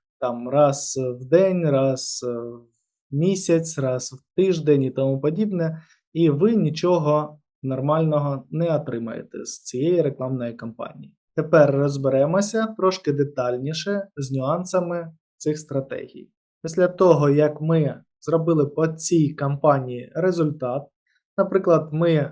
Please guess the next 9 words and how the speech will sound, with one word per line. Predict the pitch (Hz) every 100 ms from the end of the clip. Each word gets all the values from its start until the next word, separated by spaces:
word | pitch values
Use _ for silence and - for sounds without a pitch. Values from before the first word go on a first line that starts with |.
| -
запустили | 151 160 202 - 214 180 156
її | 165 165 170 170 185 - _
на | 151 160 143 127
максимум | 139 160 160 - 143 147
конверсії, | 185 214 233 233 143
і | 139
вона | 135 175 185
стабільно | - 139 156 147 123
працює. | 135 123 - -